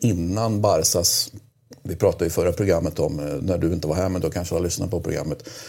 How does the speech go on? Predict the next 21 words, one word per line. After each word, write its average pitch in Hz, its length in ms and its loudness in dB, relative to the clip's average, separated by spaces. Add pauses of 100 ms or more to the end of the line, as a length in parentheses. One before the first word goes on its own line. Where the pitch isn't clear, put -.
(220)
Jag - 120 -4
pratar 98 240 6
ju 101 80 6
mycket 101 220 2
om 92 120 2
att, - 240 -4
att 95 100 -10
Barca, 92 360 4
det 87 80 2
finns 90 180 -2
en 95 100 0
modern 101 380 4
historia 95 440 2
som 95 140 -2
är 95 40 2
extremt 107 440 2
framgångsrik. 98 720 0
Och - 140 -4
sen 98 220 0
var 107 120 2
den 107 120 0